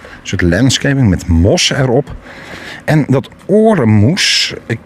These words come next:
had in mijn hoofd de hele tijd dat het iets was, eh, op Antarctica, een berg of zo. Maar ik heb het net even opgezocht. En er zijn verschillende definities van. Beginformule van kerkgebeden, bid,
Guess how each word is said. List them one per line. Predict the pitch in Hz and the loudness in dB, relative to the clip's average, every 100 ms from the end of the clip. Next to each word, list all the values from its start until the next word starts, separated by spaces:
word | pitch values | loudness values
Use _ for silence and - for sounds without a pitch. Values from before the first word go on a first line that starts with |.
| - - | -12 -8
had | - - 117 | -8 -4 0
in | 143 | 2
mijn | 127 | 2
hoofd | - 185 - | 0 -2 -2
de | 147 | 0
hele | 135 147 131 | 0 0 -2
tijd | 147 135 131 | -2 -2 -2
dat | 117 | -2
het | 131 | -2
iets | - 123 | -4 -4
was, | 117 127 - - 120 | -2 -2 -2 -2 -2
eh, | 110 - - - - - - | -2 -6 -20 -20 -20 -20 -8
op | - - | -6 -2
Antarctica, | 113 107 - 190 - 123 - 87 143 | 0 0 0 0 0 -2 0 -2 0
een | 127 95 | 0 0
berg | 82 185 151 - | 0 0 0 -2
of | - 107 | -2 -2
zo. | - 104 | 0 0
Maar | 143 135 123 | 2 2 0
ik | 120 - | -4 -4
heb | 139 | -4
het | 143 | -2
net | 156 117 | -2 0
even | 147 131 120 | -2 -2 -2
opgezocht. | 190 - - - 131 - - - - - - - - - - - | -2 -2 -4 0 0 -2 -12 -20 -20 -20 -20 -20 -20 -20 -20 -10
En | - 127 127 | -2 2 2
er | |
zijn | 123 143 127 | 2 2 0
verschillende | - - 208 165 | -2 0 2 2
definities | 143 - 139 185 - - | 0 0 0 0 -4 -2
van. | 180 185 | 0 0
Beginformule | 143 180 156 156 151 127 | 2 0 0 2 2 2
van | 107 95 - | 2 0 0
kerkgebeden, | 139 131 - - 135 143 160 170 220 233 - - - | -2 -2 -4 -2 0 0 2 2 2 2 -2 -18 -12
bid, | 80 78 135 - - | -8 -2 -2 -4 -12